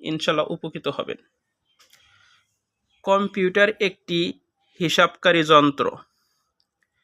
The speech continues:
বিশ্বের প্রথম গণনাকারী যন্ত্র অ্যাবাকাস। অ্যাবাকাস হচ্ছে এক প্রকার গণনা যন্ত্র। কম্পিউটারের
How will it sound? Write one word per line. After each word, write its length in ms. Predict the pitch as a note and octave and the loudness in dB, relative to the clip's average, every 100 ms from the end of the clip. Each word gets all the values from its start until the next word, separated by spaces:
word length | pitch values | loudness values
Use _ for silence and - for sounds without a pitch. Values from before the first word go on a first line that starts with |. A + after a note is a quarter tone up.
| _ _ _ _ | _ _ _ _
বিশ্বের 600 | D#3+ D#3+ F3 - G#3 G3+ | -8 -4 -2 0 2 2
প্রথম 400 | G3+ G3+ G3 F3+ F#3+ G#3+ _ | 2 -2 0 -2 -2 -6 _
গণনাকারী 680 | E3 E3+ F3 F#3 F#3 F3+ F3 | -2 2 2 2 2 2 0
যন্ত্র 400 | D#3+ F3 F3 E3+ E3+ G3+ _ _ _ _ | 2 2 2 0 -2 -2 _ _ _ _
অ্যাবাকাস। 540 | E3+ E3+ E3 - A2+ - - - - _ _ _ _ _ _ _ _ _ _ _ _ _ _ | -2 2 2 4 0 0 -6 -8 -12 _ _ _ _ _ _ _ _ _ _ _ _ _ _
অ্যাবাকাস 480 | F#3 F#3+ G3+ F#3 F#3 - | -4 2 2 2 -2 0
হচ্ছে 380 | G#3 - - F#3 G3+ - _ _ | -2 -2 0 2 0 -6 _ _
এক 200 | F#3+ F#3+ F#3+ _ _ | -2 -2 -4 _ _
প্রকার 360 | G3 F3+ F3 F3 - _ E3 E3+ | -6 0 2 2 0 _ -2 0
গণনা 360 | F3 F3+ E3+ | 2 4 4
যন্ত্র। 420 | D#3 E3+ D#3+ D3+ B2+ - _ _ _ _ _ _ _ _ _ _ _ _ _ _ _ _ _ _ _ | 4 2 0 -2 -6 -6 _ _ _ _ _ _ _ _ _ _ _ _ _ _ _ _ _ _ _
কম্পিউটারের 640 | - G3 G3+ G#3+ G#3+ A#3 | -2 0 0 -2 0 2